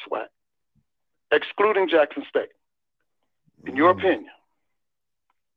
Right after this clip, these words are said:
Speaker 2: I'd, oh, goodness. Um,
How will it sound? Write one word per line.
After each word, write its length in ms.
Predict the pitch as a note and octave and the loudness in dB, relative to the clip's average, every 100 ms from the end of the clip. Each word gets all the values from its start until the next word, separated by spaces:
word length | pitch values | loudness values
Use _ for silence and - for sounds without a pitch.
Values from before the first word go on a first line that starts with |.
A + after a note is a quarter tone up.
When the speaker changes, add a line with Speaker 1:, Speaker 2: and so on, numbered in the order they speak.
| _ _ _ _ _ _ _ _ _ _ _ _ _ _ _ _ - | _ _ _ _ _ _ _ _ _ _ _ _ _ _ _ _ -6
Speaker 2:
I'd, 280 | G#2+ A#2+ G2 - - - B2+ | -4 -4 -6 -20 -20 -20 -20
oh, 320 | A#2+ A2 F2+ - | -16 -14 -14 -16
goodness. 540 | G2 G#2 E2+ F#2+ - _ | -16 -16 -16 -20 -20 _
Um, 720 | G2+ A2+ B2 B2+ B2+ B2 A#2+ | -12 -8 -8 -6 -8 -8 -12